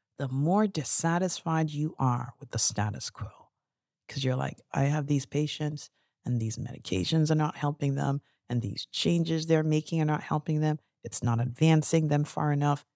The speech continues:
You have the experience to understand where the pain points are in your patient population.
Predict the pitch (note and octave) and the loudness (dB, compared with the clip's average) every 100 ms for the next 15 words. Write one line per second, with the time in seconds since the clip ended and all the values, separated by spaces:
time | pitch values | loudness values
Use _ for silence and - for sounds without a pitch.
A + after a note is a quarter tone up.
0 | _ - B2+ C3+ G3 B3 - - C#3+ C#3 | _ -4 2 4 6 4 0 -2 0 0
1 | B2 B2+ - - - G#3+ A#3 B3 B3 - | -2 -4 -2 -4 0 2 4 2 0 -4
2 | D3 - D#3 F3 F#3 - D#3+ D3 D3 C#3 | -8 0 2 2 0 0 2 2 2 0
3 | B2+ B2 B2 A2+ - - E3 F3 - - | 0 0 -4 -10 -6 0 2 2 -2 2
4 | C3 B2+ - - B2 A#2 C3+ - _ _ | 2 2 -4 -2 -2 -2 -6 -12 _ _
5 | _ _ _ - D3+ C#3 C3 - A#2+ - | _ _ _ 4 6 6 4 0 -2 -2
6 | - C#3 - - C#3 C3+ - D3 | -10 -14 -10 -10 -8 -10 -6 -6